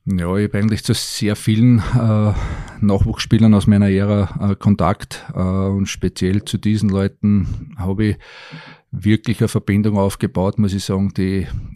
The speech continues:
über sehr, sehr lange Zeit jetzt hält, äh, weil ich mich bei denen erinnern kann, die haben nicht, die sind nicht irgendwo in eine Nachwuchsmannschaft, Mannschaft bei mir eingestiegen, sondern die haben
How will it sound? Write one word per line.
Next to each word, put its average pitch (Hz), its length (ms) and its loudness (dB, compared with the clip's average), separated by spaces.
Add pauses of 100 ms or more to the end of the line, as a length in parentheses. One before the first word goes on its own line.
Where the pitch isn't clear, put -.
(140)
über 95 640 -4
sehr, - 260 -2
sehr 113 160 -2
lange 98 300 0
Zeit 95 240 -2
jetzt - 200 -4
hält, 104 360 -4 (640)
äh, 107 40 -2
weil 101 1200 -2
ich 98 60 2
mich 101 180 0 (380)
bei 101 100 -2
denen 107 320 2
erinnern 107 420 4
kann, 101 420 0 (180)
die 95 100 0
haben 98 420 -2 (460)
nicht, 101 300 -2
die 107 80 -2
sind 107 320 2
nicht 107 160 2
irgendwo 113 340 2
in 107 120 4
eine 107 180 4
Nachwuchsmannschaft, 104 960 -2
Mannschaft 104 400 2
bei 101 80 -2
mir 104 180 4
eingestiegen, 113 600 0 (480)
sondern 98 460 0
die 101 180 0
haben 101 280 0